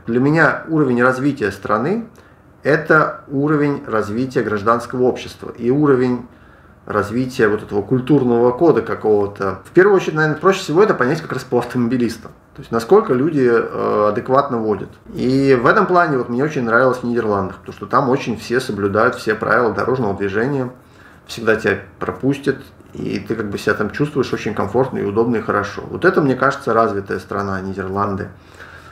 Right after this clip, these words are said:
в плане вот этого вот менталитета. А в плане технологий все страны сейчас примерно одинаковые.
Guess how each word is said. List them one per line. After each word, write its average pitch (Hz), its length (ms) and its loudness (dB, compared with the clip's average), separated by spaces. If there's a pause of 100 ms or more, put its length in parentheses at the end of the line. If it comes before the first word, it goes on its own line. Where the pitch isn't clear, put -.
(180)
в - 80 -20
плане 117 420 2
вот 98 100 -6
этого 113 240 -2
вот 104 120 0
менталитета. 120 760 2 (1300)
А 117 60 -2
в - 60 -6
плане 175 240 4
технологий 165 640 4
все 175 280 0
страны 143 340 0
сейчас - 220 -6
примерно 107 480 -2
одинаковые. 104 580 -6